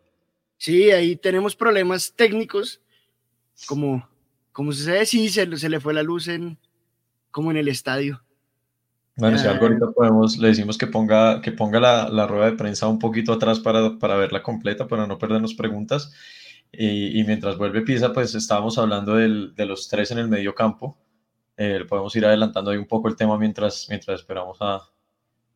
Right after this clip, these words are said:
Speaker 2: a Juan Capiza. Eh, los, los, los tres volantes, yo realmente hoy vi el mismo cuatro dos tres uno porque a Larry no lo vi en el medio campo, lo vi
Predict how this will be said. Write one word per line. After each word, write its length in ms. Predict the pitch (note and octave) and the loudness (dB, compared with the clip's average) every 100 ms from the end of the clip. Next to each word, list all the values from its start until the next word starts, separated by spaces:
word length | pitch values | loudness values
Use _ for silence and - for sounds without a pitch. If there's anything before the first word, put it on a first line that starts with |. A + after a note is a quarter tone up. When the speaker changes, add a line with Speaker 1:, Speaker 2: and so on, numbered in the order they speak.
| _ _ _ _ | _ _ _ _
Speaker 2:
a 100 | G2 | -6
Juan 220 | G#2 G2+ | -4 -2
Capiza. 380 | A#2 G#2+ F#2 F2 E2+ - - _ _ _ - | -2 -2 -4 -6 -10 -20 -20 _ _ _ -6
Eh, 400 | G2+ G2 F#2+ F#2+ | -2 0 0 0
los, 220 | - G#2 - | 0 -2 -4
los, 340 | - A2 A2 - | 2 2 2 0
los 200 | A2+ A2+ | -2 2
tres 200 | A#2+ A#2 | 2 4
volantes, 420 | C#3+ C#3+ C#3+ C#3 | 4 4 2 2
yo 240 | C#3 D3 C#3+ | 4 4 4
realmente 460 | C#3+ D#3+ D#3+ D#3+ | 6 6 4 2
hoy 80 | D#3 | 2
vi 440 | D3 D#3 D3+ - _ | 4 4 2 -2 _
el 120 | B2+ | -2
mismo 260 | C3 C3+ C3+ | 0 0 2
cuatro 300 | C#3 C3+ B2+ | 4 4 2
dos 160 | A2 A2 | 0 0
tres 160 | A2+ | -2
uno 180 | A#2+ A#2+ | -2 -4
porque 200 | A#2+ A#2 | -2 0
a 40 | G#2+ | 2
Larry 280 | G2+ G#2+ | 2 0
no 80 | A2 | 0
lo 120 | A2+ | 0
vi 160 | A#2 A2+ | 2 2
en 80 | A2 | 2
el 80 | A2+ | 2
medio 240 | A#2 A2+ | 0 0
campo, 260 | A2 A2 A2 | 0 -2 0
lo 120 | G2+ | 0
vi 260 | G#2+ G2 - | 0 -2 -6